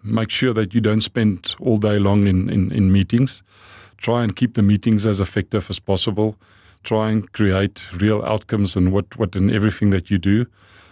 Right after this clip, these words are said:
But at the same time, trying to communicate clearly and be open and be there for your, for your staff and everybody who reports to you. So, uh, it's really for me about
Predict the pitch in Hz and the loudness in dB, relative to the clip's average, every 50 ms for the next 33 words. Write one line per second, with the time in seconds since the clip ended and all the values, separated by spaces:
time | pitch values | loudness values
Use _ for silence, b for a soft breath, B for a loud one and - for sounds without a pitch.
0 | b b 135 123 - 143 131 - 131 123 - 147 151 147 135 - 143 143 135 - | b b -6 -4 -2 -4 -4 -2 -2 -4 -2 -2 -2 -4 -2 -2 -2 -2 -2 -2
1 | - 135 139 139 131 - - - - 117 120 123 135 131 - 131 123 - - - | 0 -2 0 0 -2 -4 -2 0 2 4 4 4 2 0 -2 -4 -6 -6 -6 -2
2 | 127 123 123 123 120 117 117 110 104 101 104 101 110 117 - - 123 113 - 117 | 0 0 2 2 2 2 2 2 0 0 0 2 0 2 2 0 -2 -2 0 0
3 | 107 104 107 110 - 117 101 98 95 117 107 101 110 107 110 107 107 - 123 113 | 2 2 2 2 2 0 0 0 2 2 2 4 4 2 0 0 -2 0 0 2
4 | 101 101 98 101 98 - - - - 110 104 104 92 - - 104 104 101 90 - | 2 2 0 0 -2 -6 -8 -2 0 0 0 0 -2 -2 -2 -2 -2 -2 -2 -4
5 | - - 117 104 107 - - 104 120 107 113 104 107 104 101 101 104 104 101 98 | -4 -4 -2 -2 0 0 0 -2 0 0 0 2 2 2 4 4 2 2 0 0
6 | - - 110 107 - - - 117 98 95 92 87 85 - - - 107 98 98 98 | -2 -2 -2 -2 -2 -2 0 2 2 4 2 2 0 -4 -2 -2 0 0 0 0
7 | 98 101 98 B B B B B B B B B B 117 - - 139 143 160 160 | 0 -2 -4 B B B B B B B B B B -10 -6 -2 0 0 0 0
8 | - - 131 127 131 131 131 - 120 117 - _ - - - | 0 2 2 2 4 2 2 0 -2 -4 -4 _ -14 -20 -20